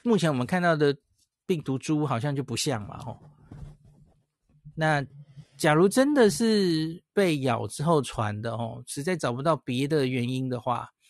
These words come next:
嗯，十一月十九号，然后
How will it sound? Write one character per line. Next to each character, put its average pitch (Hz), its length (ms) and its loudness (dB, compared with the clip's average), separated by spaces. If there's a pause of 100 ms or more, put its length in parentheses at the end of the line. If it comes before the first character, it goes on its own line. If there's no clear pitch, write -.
(580)
嗯， 147 600 -2
十 - 200 -2
一 151 60 4
月 180 200 6
十 139 260 -2
九 135 300 -4
号， 120 380 -2 (580)
然 135 240 -4
后 143 560 0